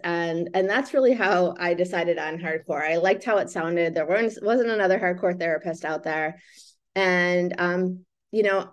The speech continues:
I really wanna give back to my community. That's a super important piece for me. So, um, I do a little bit of that.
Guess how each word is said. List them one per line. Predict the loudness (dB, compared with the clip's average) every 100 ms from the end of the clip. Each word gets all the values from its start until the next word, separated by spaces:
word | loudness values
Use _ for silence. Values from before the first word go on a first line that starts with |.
| -8
I | 0
really | 4 6
wanna | 6 4
give | 2 0
back | 2 -2
to | -4
my | -6
community. | -4 -2 0 0 -2 0
That's | -2 0
a | -4
super | -2 0 2 2
important | 0 -2 -4 -4 -6 -8 -10 -20 -20 _ _
piece | 0 0 2
for | 0
me. | 0 2 0
So, | 0 2 6 6 4
um, | 2 0 -2 -6 2
I | 4
do | 6 6
a |
little | 6 2
bit | 0 -2
of | -4
that. | -6 -6